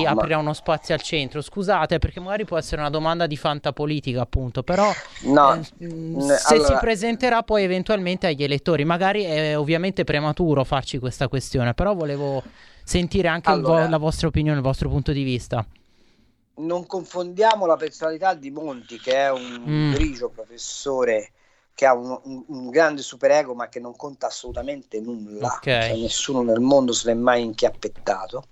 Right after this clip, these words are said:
Speaker 2: <laughs>
Speaker 1: Con Draghi, che è uno che, se vuole, domani mattina fa il presidente de-, di-,
Speaker 2: Mm.
Speaker 1: de-, de-, della qualunque, ok?
Speaker 2: Ok.
Speaker 1: Per-,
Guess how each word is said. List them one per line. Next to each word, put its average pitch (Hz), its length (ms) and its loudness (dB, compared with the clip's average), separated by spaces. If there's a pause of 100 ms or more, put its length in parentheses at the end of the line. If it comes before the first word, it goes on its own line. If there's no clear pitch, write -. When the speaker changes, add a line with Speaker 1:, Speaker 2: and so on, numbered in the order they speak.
(140)
Speaker 2:
<laughs> - 720 -6 (1800)
Speaker 1:
Con 208 400 6
Draghi, 160 520 4
che 165 120 -8
è 147 60 -2
uno 160 200 -6
che, 123 100 -14
se 151 160 -14
vuole, 143 320 2
domani 117 280 -8
mattina 127 800 -4
fa 120 240 0
il 113 80 -4
presidente 113 720 -6
de-, 104 260 -8 (560)
di-, 139 140 -14
Speaker 2:
Mm. 131 180 -2
Speaker 1:
de-, 123 160 -6
de-, 120 200 -20 (120)
della 123 280 2
qualunque, 117 720 -2 (340)
ok? 117 420 -2 (200)
Speaker 2:
Ok. 113 320 2 (520)
Speaker 1:
Per-, 160 200 2